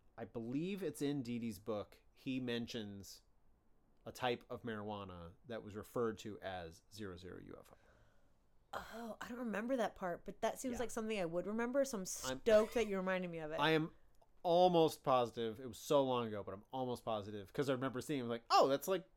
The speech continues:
Speaker 1: oh.
Speaker 2: Yeah, like the song,
Speaker 1: Yeah,
Speaker 2: yeah.
Speaker 1: that's where he got that idea."
Speaker 2: Great.
Speaker 1: Um, and it's not above him. It's ju-, it's actually crazy that he didn't sing about the actual drug.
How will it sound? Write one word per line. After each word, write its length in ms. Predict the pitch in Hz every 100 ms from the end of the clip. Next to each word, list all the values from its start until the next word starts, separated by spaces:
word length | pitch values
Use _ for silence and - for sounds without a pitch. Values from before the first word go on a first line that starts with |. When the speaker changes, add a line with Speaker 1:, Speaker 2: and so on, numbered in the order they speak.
| -
Speaker 1:
oh. 160 | 294 254
Speaker 2:
Yeah, 160 | 220
like 160 | 185 175
the 80 | 180
song, 220 | 170 156
Speaker 1:
Yeah, 120 | - -
Speaker 2:
yeah. 120 | - -
Speaker 1:
that's 180 | 165 -
where 80 |
he 60 | 180
got 160 | 185 185
that 180 | 175 -
idea." 340 | 185 226 226 - - - - - -
Speaker 2:
Great. 200 | 185 185
Speaker 1:
Um, 380 | 135 135 135 135 -
and 100 | 175
it's 100 | 143
not 180 | 131 117
above 260 | 113 113 131
him. 180 | 131 139
It's 160 | 147
ju-, 100 | 165 160
it's 180 | - -
actually 380 | 151 208 139 117
crazy 400 | - 143 135 131
that 120 | 127 120
he 60 |
didn't 300 | 117 135 131
sing 300 | - 135 131
about 400 | 120 123 127 127 - _ - - - - _ _ _
the 220 | 127 131 117
actual 400 | 135 - 127 120
drug. 420 | 110 127 -